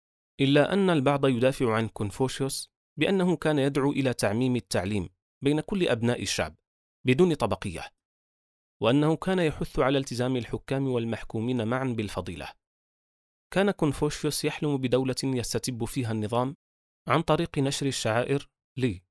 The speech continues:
والموسيقى، وكان يهتم كثيرًا بإنشاد القصائد الصينية القديمة بألحان موسيقية، ويطوف أقاليم بلاده ليقنع الحكام بأن تمتعهم بالفضيلة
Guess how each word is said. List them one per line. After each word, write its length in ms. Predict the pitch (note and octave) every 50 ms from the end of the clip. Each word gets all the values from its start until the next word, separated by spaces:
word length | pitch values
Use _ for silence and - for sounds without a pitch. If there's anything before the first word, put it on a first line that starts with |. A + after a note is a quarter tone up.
| _ _ _ _ _ _ _ _ _ _ -
والموسيقى، 720 | C3+ E3 D#3+ C3 A#2+ F#2 - G2 E2+ - - D#2+ D2+ - _ _ _ _ _ _ _ _ _ _ _ _ _ _ -
وكان 260 | G#2+ - C3+ C3+ C#3+
يهتم 420 | D3 C3+ A#2+ - F3 F#3+ F#3 F3+
كثيرًا 380 | - - C3+ - D3 D3 D3 D3
بإنشاد 540 | C#3 B2+ - C#3 B2 A2+ - - A#2+ G#2+ A#2
القصائد 520 | F#2+ - - A2 - C#3 - - C3+ A#2
الصينية 500 | A#2 - - - A2+ G#2+ B2 B2+ A#2+ A2+ - -
القديمة 540 | G2 - - G#2 G#2+ A#2+ B2 C3 C3 - - _ _ _ _ _ _ _
بألحان 540 | C3 C#3 - E3+ E3 - - F3 E3+ E3 D#3
موسيقية، 680 | C#3 A#2+ A2 - - G2 - - G2 E2+ C#2 - - - _ _ _ _ _ _ _ _ _ _ _ _ _ _ -
ويطوف 400 | A2 A2+ A#2 - F#3 F3 - -
أقاليم 560 | - - - - C#3+ C3 C3 C#3 D3 C#3+ C#3
بلاده 480 | B2+ B2 A#2+ A#2 B2+ C3 C3 B2 A#2 C3+
ليقنع 460 | A#2+ A#2 A#2+ C3+ - - C3+ A#2 A2
الحكام 540 | A#2 - - A2 - - B2+ C3 C3+ C#3+ - _ _ _ _ _ _ _ _ _ _ -
بأن 320 | A#2+ B2+ - F#3 G3 F3+
تمتعهم 640 | - - D3+ C#3 - - - C#3 C3 C3+ B2+ C#3 C3
بالفضيلة 600 | B2 B2 G#2+ - G#2+ G#2+ A#2+ A#2+ A#2+ B2+ C3 -